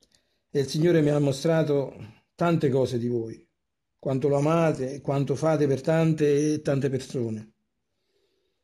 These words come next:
La nostra Angela mi ha dato cinque minuti, eh, ho l'orologio davanti a me, credo che abbia già sforato, non so. <laughs> Allora, un grande saluto da Roma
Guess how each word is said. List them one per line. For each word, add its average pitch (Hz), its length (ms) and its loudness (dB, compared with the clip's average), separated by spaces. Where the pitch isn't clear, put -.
La 165 100 -4
nostra 165 720 2
Angela 190 540 2
mi 151 80 4
ha 147 60 2
dato 147 280 2
cinque 156 320 2
minuti, 170 580 2
eh, 95 960 -12
ho 143 80 -8
l'orologio 139 480 0
davanti 143 360 2
a 135 40 2
me, 147 380 -2
credo 131 300 -2
che 127 120 -2
abbia 135 280 -2
già 127 440 -2
sforato, 120 640 -2
non 120 180 -8
so. - 200 -8
<laughs> - 760 -16
Allora, 165 460 2
un 156 220 0
grande 170 460 2
saluto 151 340 2
da 143 100 4
Roma 190 560 2